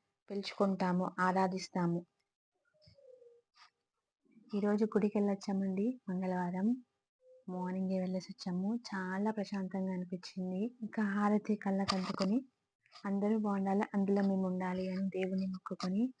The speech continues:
ఆ హనుమయ్యని దర్శించుకొని, ఇంకా ప్రసాదం ఇచ్చారండి. మంచిగా మేము అక్కడ మండపం దగ్గర కూర్చొని తిని, చాలాసేపు కూర్చొని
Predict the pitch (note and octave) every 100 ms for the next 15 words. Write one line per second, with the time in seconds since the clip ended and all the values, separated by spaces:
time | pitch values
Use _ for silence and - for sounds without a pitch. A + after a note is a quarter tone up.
0 | _ - - - G3 F#3+ F#3+ F#3+ F#3+ F#3+
1 | F#3 F3+ F#3+ F3+ - F#3 G3 C4 - _
2 | _ _ _ _ _ _ _ _ _ _
3 | G3 F#3+ F#3 - - _ _ _ _ _
4 | _ G3+ G3 G3 G3 F#3+ - F#3 F#3+ F#3
5 | G3+ C#4 _ _ _ _ B3 - - G#3
6 | G3 G3 G#3+ G3+ G3 F#3+ F#3+ G3 F#3+ F#3
7 | F#3+ F#3 F3+ F3+ F#3 - F#3 F3+ F#3+ F#3+
8 | F#3+ F#3 F#3+ B3+ - _ _ _ F#3+ F#3
9 | G3 G3 F#3+ F#3+ - F#3+ F#3 F#3 F#3